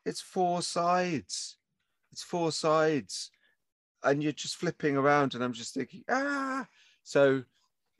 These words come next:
the idea of getting your character evocative enough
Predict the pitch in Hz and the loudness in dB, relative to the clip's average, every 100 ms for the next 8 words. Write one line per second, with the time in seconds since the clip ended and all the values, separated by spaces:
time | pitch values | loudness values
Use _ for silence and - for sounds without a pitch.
0 | _ - 143 147 160 156 151 147 131 - | _ -8 0 2 2 0 0 0 0 -2
1 | 135 123 131 127 - _ _ _ _ _ | -4 -2 -4 -6 -8 _ _ _ _ _
2 | _ 131 131 - 156 156 143 - - - | _ -8 -8 -6 -4 -2 -2 -4 -8 -8
3 | 90 95 - _ _ _ _ _ _ _ | -8 -8 -16 _ _ _ _ _ _ _
4 | _ - - 117 151 - 147 - 110 107 | _ -12 -8 0 0 0 -8 -4 -2 -2
5 | 104 101 104 - | -2 -4 -6 -14